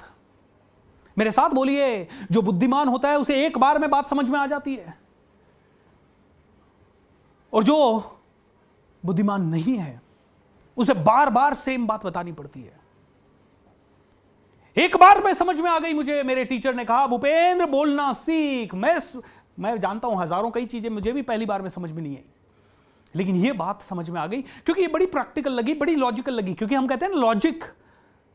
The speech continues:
लॉजिक से चलना चाहिए, कुछ चीजें लॉजिकल मान लेनी चाहिए। लॉजिक कहता है कि हर रोज बोलना पड़ेगा, लॉजिक कहता है कि दिन में तीस घंटे, प-, सॉरी, चौबीस घंटे होते हैं,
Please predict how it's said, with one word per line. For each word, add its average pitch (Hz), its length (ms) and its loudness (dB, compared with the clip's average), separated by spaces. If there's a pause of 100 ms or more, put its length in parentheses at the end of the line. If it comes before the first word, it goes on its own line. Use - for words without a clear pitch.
(360)
लॉजिक 202 420 0
से 277 100 -4
चलना 226 280 -4
चाहिए, 143 320 -12 (680)
कुछ 302 140 -4
चीजें 285 200 0
लॉजिकल 226 400 -4
मान 185 180 -6
लेनी 139 220 -8
चाहिए। 123 300 -16 (1080)
लॉजिक 262 360 0
कहता 202 220 -2
है 190 160 -2
कि 240 120 -4
हर 185 180 0
रोज 254 240 -2
बोलना 311 300 -2
पड़ेगा, 311 360 -8 (520)
लॉजिक 254 320 0
कहता 262 220 -2
है 302 60 -2
कि 302 80 -4
दिन 262 140 -2
में 262 180 -2
तीस 294 240 -2
घंटे, 214 480 -2
प-, 202 80 2
सॉरी, 190 220 -4
चौबीस 240 280 -2
घंटे 233 220 -2
होते 262 180 -2
हैं, 285 80 -6